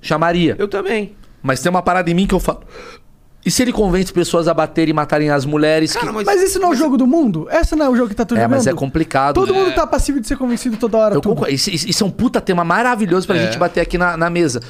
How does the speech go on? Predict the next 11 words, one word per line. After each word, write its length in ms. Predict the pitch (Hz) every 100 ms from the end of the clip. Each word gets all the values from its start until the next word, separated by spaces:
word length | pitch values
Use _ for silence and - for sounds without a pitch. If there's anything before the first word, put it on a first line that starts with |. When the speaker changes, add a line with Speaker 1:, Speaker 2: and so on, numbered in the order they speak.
| - - -
Speaker 1:
Porque, 480 | 156 - 196 196 196
é, 300 | 156 156 143
nesse 280 | 135 185 190
caso, 260 | 208 196 190
eu 40 |
sou 140 | -
meio 220 | 185 190 196
isentão 580 | 135 175 165 175 160
mesmo, 320 | 147 135 120 120
assim, 220 | - 123
porque 400 | 135 - 165